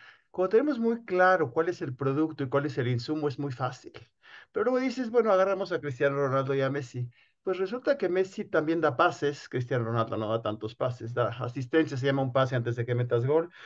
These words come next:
defender, la pe-, defender, salir a defender, es quitarle la pelota al otro, darle una patada. Cuando empiezan muchos objetivos, dice uno, "Bueno, ¿quién es más productivo?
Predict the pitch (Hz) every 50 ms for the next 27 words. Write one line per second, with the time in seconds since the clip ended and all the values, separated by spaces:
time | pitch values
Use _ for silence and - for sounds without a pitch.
0 | - - - 131 135 123 135 123 127 131 131 120 127 120 - - - - 117 113
1 | 113 - 117 113 120 135 139 135 123 117 120 127 120 117 107 110 120 117 123 143
2 | 135 127 123 - 120 120 - 120 120 120 123 117 110 107 110 - - 117 123 120
3 | 117 113 113 131 156 170 - 127 120 120 110 107 117 120 113 120 120 123 156 165
4 | 165 160 160 160 - _ _ _ _ _ _ _ _ _ - 214 226 233 226 339
5 | 320 311 311 269 269 311 311 - 269 202 214 180 165 - 170 156 - - 196 202
6 | 190 196 185 185 190 180 202 196 196 202 220 220 214 214 - - - - 320 254
7 | 240 233 233 233 - - 202 175 160 156 - - - 175 170 160 165 156 156 -